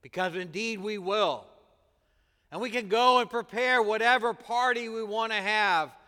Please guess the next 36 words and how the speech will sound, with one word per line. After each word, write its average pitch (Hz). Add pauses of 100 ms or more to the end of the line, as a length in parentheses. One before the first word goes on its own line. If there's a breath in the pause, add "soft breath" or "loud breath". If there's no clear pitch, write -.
(340 soft breath)
for 165
that 185
time 196
when 180
we 185
join 185
them 175
in 165
heaven. 143 (1600)
I 139
like 151
to 147
picture 117 (560)
at 127
the 131
death 139
of 127 (600)
people, 110 (1200)
the 123
party 180
that 156
happens 160
inside 160
that 151
gate 156
as 143
they 143
meet 151
all 156
their 147
loved 147
ones 139
who 135
have 139
preceded 131
them. 98